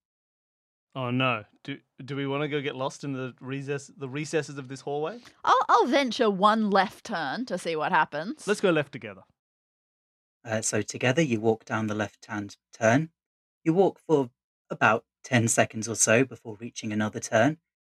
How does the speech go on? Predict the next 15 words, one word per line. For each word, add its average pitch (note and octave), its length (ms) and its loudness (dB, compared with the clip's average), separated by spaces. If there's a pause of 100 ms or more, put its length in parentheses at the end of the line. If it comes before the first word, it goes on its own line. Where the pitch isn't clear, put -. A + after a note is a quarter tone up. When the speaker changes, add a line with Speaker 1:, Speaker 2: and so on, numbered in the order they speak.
(120)
Speaker 3:
There's - 160 -4
a A#2 60 -2
Speaker 1:
Ugh. - 40 -12
Speaker 3:
corridor A2+ 360 2
that G#2 100 -12
goes G#2+ 220 -4
straight G#2+ 260 -4
ahead, A#2+ 340 0 (160)
and G#2 80 -14
there's G2+ 140 -10
another G#2+ 300 -6
corridor G#2 360 -8
to - 140 -16
your G#2 120 -16
left. - 280 -20